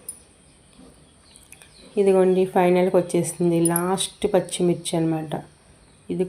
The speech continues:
కూడా వేసేస్తున్నాం. చూస్తున్నారుగా, ఈ పచ్చిమిర్చి బజ్జీ మీలో ఎంతమందికి ఇష్టమో నాకు కామెంట్ బాక్స్లో కామెంట్ చేయండి. ఓకేనా అండి? నా వీడియో ఫస్ట్ టైమ్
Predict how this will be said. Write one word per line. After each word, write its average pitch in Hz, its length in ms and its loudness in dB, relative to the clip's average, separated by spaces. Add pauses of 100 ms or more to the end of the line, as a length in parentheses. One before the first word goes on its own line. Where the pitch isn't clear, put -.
కూడా 185 320 2
వేసేస్తున్నాం. 165 840 0 (1900)
చూస్తున్నారుగా, 185 800 -2 (2250)
ఈ - 100 10
పచ్చిమిర్చి 208 540 8
బజ్జీ 208 280 6 (120)
మీలో 185 280 6
ఎంతమందికి 190 480 0
ఇష్టమో 202 280 -2
నాకు 196 160 -4
కామెంట్ 175 340 0
బాక్స్లో 185 340 -2 (140)
కామెంట్ 175 380 2
చేయండి. 156 460 0 (600)
ఓకేనా 180 400 -2
అండి? 185 200 2 (1600)
నా 175 80 10 (140)
వీడియో 185 320 4
ఫస్ట్ 196 260 2
టైమ్ 208 160 8